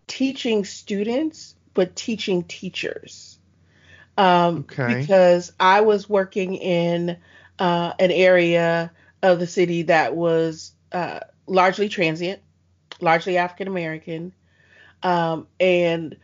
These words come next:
Speaker 1: largely staffed in terms of the teachers, as-, at least in my school, by, uh, folks who were just kind of biding their time for retirement, uh, because it was an area that had transitioned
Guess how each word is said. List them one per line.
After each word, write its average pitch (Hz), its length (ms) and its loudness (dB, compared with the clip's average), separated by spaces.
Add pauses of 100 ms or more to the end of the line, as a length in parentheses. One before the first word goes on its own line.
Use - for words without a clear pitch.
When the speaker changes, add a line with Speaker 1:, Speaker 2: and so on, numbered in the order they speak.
(300)
Speaker 1:
largely 196 760 0
staffed 202 920 -2
in 202 140 -12
terms 190 320 -2
of 170 80 -6
the 175 100 -6
teachers, 175 560 -4
as-, 175 220 -8
at 170 140 4
least 190 280 -4
in 170 100 0
my 165 280 0
school, 160 580 -6 (500)
by, 170 840 2 (480)
uh, 175 220 -2
folks 233 360 0
who 233 180 -4
were 180 540 2 (240)
just 214 240 -4
kind 233 260 0
of 202 140 -4 (120)
biding 202 460 2
their 202 120 0
time 190 360 -4
for 190 160 -10
retirement, 151 840 -8 (640)
uh, 175 240 2
because 185 300 -2
it 170 80 2
was 175 180 2
an 165 100 -4
area 190 420 4
that 175 200 2
had 170 260 0
transitioned 180 1120 -2